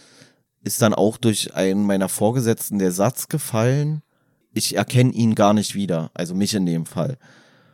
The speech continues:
Und dann so, „Naja, was denken Sie denn, wie das zustande kommt?“ Und dann habe ich auch gesagt, so, „Naja, was denken Sie denn? Ist doch ga-, ist doch logisch so, dass du, äh,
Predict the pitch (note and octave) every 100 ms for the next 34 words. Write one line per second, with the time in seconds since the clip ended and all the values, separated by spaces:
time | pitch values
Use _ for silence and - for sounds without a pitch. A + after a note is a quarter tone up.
0 | _ _ G#2 G#2 G2 G2 G2 G2 G2 G2
1 | - - - G2 C3+ C3 C#3+ C#3 C3+ C3
2 | A#2 G#2 G#2+ - - - G#2 B2 C#3+ -
3 | C3+ C3 A2+ F#2+ F#2+ F#2 F#2 F2+ B2 G#2+
4 | F#2 - F2+ F#2 F2+ F2+ G#2+ G#2 F#2 B2+
5 | C3 F2+ F2+ F#2 F2 - - F2 G2+ G2
6 | A2 C#3+ G2 - F2 F2+ F2+ - G2 F#2